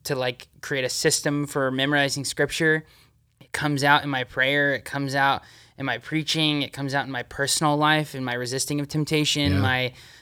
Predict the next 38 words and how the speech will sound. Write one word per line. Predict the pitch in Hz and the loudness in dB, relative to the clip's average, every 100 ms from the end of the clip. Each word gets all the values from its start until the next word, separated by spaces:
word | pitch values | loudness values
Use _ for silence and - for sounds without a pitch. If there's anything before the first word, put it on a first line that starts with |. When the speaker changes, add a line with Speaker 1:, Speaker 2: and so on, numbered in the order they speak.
| _ | _
Speaker 1:
the | 139 | 0
ways | 139 139 135 | 2 2 2
that | 139 131 | 0 0
I'm | 131 | -4
formed | - 131 135 135 131 | -4 -2 0 0 -4
in | - 139 | -6 -6
every | 127 139 143 | 0 2 2
way. | 131 139 127 | 0 -2 -2
I've | 120 135 | -2 -2
ev-, | 135 113 | -4 -6
I | 135 | -2
had | 139 135 | -2 -2
a | |
counseling | - 147 139 139 127 | -2 -2 -2 -6 -4
session | 135 123 123 | -4 -6 -10
today | - 123 139 | -8 -2 0
with | 117 | -2
a | 117 | -8
student | - 131 131 120 | -10 -6 -4 -6
where | 131 127 123 - - _ _ _ | -4 -2 -2 -6 -20 _ _ _
in | 160 | 2
my | 165 156 | 6 4
mind, | 143 156 143 131 127 _ - _ _ | 6 4 4 -2 -8 _ -20 _ _
uh, | 147 127 | -2 0
Psalm | - 151 143 | 4 4 4
one | 143 | 2
nineteen, | 143 131 - 151 135 | 2 0 -2 0 0
"How | 131 135 | 0 -2
can | 135 | -2
a | |
young | 131 131 135 | -4 -2 -2
man | 131 131 | -2 -4
keep | - 131 | -8 -8
his | 131 - | -6 -4
way | 127 | -6
pure | - - 143 131 | -6 -2 2 2
by | 123 120 | 0 -4
hiding | - 131 131 127 | -4 -4 -4 -6